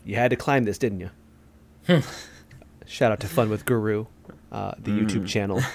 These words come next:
Speaker 1: for that Easter egg. Getty, what about your experience?
Speaker 2: I played on the PlayStation four.
Speaker 1: Mm-hmm.
Speaker 2: I didn't run into any of the issues that Joel did. I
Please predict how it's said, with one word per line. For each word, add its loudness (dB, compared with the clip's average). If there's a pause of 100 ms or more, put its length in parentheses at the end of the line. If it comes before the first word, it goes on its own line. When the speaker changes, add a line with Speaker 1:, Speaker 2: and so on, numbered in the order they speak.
(140)
Speaker 1:
for -2
that -4
Easter -12
egg. -18 (840)
Getty, 6 (100)
what 0
about 6
your 4
experience? -6 (960)
Speaker 2:
I 2
played 0
on 2
the -2
PlayStation -2
four. -2 (800)
Speaker 1:
Mm-hmm. 0
Speaker 2:
I 0
didn't 0
run 0
into -2
any 0
of -4
the 0 (160)
issues -2
that -6
Joel 0
did. -6 (800)
I 2